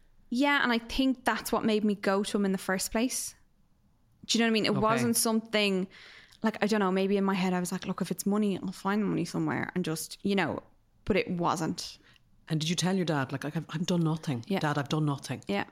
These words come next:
Speaker 1: He didn't. There was no, I don't even think he questioned if I'd done anything or not.
Speaker 2: Yeah, so it doesn't matter. You have to do this.
Speaker 1: Yeah, it was just very, "You have to do it."
Speaker 2: And at this stage, you've ha-, you've had years and years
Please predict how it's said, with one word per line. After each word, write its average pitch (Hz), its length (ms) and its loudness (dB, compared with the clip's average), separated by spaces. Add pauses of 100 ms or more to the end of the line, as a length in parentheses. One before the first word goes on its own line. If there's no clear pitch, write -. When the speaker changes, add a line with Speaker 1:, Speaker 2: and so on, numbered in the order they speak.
(560)
Speaker 1:
He 220 140 0
didn't. 233 360 0
There 240 100 0
was 254 160 0
no, 254 380 2
I 247 80 2
don't 311 200 2
even 294 180 4
think 247 180 0
he 214 80 -2
questioned - 760 -6 (720)
if 233 180 0
I'd 196 220 -2
done 180 240 -2
anything 180 340 -2
or 175 60 -2
not. 185 240 0
Speaker 2:
Yeah, 147 100 0
so 127 200 -4
it 127 60 -6
doesn't 147 180 -2
matter. 151 200 0
You 127 140 -2
have 131 140 -8
to - 100 -6
do 135 120 0
this. - 280 -8 (340)
Speaker 1:
Yeah, 285 240 0
it 262 40 -4
was 240 140 -2
just 233 140 0
very, 220 220 0
"You 220 60 0
have 220 120 -2
to - 60 -6
do 208 100 0
it." - 200 -6 (1300)
Speaker 2:
And 147 100 0
at 135 60 -4
this 151 140 0
stage, 131 380 -2
you've 147 220 0
ha-, 123 180 -2
you've 135 200 0
had 127 200 0
years 151 380 2
and 139 160 2
years 120 560 0